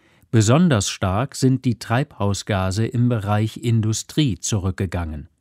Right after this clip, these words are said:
Svenja Schulze sagt, das ist eine Folge von dem Ende des Kohlestroms. In Deutschland werden immer mehr Kohlekraftwerke stillgelegt.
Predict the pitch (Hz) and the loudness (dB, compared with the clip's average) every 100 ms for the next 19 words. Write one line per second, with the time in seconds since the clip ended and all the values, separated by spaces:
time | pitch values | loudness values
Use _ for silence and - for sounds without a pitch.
0 | _ _ _ _ _ _ _ _ _ - | _ _ _ _ _ _ _ _ _ -10
1 | - 123 127 110 90 - 156 160 - 90 | 0 4 6 4 2 2 2 2 0 -2
2 | 85 82 131 - _ _ _ _ _ - | -2 -4 -6 -10 _ _ _ _ _ 0
3 | 127 - 151 147 - 113 120 147 139 - | 0 0 -4 -4 -4 0 2 2 0 0
4 | 117 113 127 165 - 131 120 110 113 - | 2 2 0 -2 -2 0 2 2 0 0
5 | 107 98 98 123 147 - - 120 87 80 | -2 0 -2 -2 -4 -2 4 4 4 -4
6 | - 85 78 76 - _ _ _ _ _ | -8 -8 -8 -8 -10 _ _ _ _ _
7 | _ _ _ _ _ _ _ _ _ _ | _ _ _ _ _ _ _ _ _ _
8 | _ _ _ - 120 107 110 123 - 143 | _ _ _ 2 4 6 6 4 2 2
9 | 151 165 120 113 107 - 139 151 143 127 | 2 2 2 2 2 2 2 4 4 4
10 | 117 110 - 151 143 107 - 107 92 107 | 4 4 2 2 4 2 0 -2 -2 -2
11 | 92 - 113 - 147 113 98 82 78 - | -2 -2 -2 2 2 2 -2 -4 -10 -14